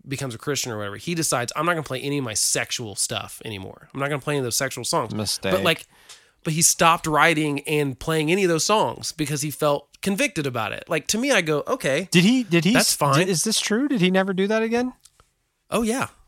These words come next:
Speaker 2: I didn't
Speaker 1: I mean, I don't
Speaker 2: know
Speaker 1: know if
Speaker 2: that.
Speaker 1: never, but I know, like, I think, I'm pretty sure he didn't play, like, those hit, the, like, some of those more sexual hits
Speaker 2: Mm.
Speaker 1: after that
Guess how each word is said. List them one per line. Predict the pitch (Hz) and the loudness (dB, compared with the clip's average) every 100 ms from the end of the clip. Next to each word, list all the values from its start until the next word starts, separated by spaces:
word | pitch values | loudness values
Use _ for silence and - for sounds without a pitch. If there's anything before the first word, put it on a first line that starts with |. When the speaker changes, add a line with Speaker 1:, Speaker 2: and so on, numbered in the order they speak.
| _ _ | _ _
Speaker 2:
I | 143 - | -6 -2
didn't | 185 | 0
Speaker 1:
I | 180 | 4
mean, | 196 | 4
I | |
don't | 233 | 4
Speaker 2:
know | 180 | 4
Speaker 1:
know | 127 | 2
if | 87 | 2
Speaker 2:
that. | |
Speaker 1:
never, | 190 147 139 160 | 2 0 -4 -2
but | 156 | 0
I | 143 | 2
know, | 156 175 | 4 4
like, | 156 143 | 2 0
I | 143 | -2
think, | 208 208 | -2 -2
I'm | 143 | -4
pretty | - - 196 | -6 -6 -4
sure | - 151 | -4 -4
he | - 143 | -8 -8
didn't | 117 156 139 | -6 -6 -6
play, | 147 143 117 | -2 -2 -2
like, | 110 110 | -6 -6
those | 120 113 | -6 -4
hit, | - - - | -4 -6 -8
the, | 127 - | -12 -6
like, | 131 110 | -6 -6
some | 143 131 | -6 -4
of | |
those | 127 123 - - | -4 -6 -8 -8
more | 135 127 | -6 -2
sexual | - 131 - 131 | -2 -2 -4 -6
hits | 110 127 - - | -4 -6 -6 -6
Speaker 2:
Mm. | 117 | -4
Speaker 1:
after | 117 120 | -6 -8
that | 110 - | -10 -10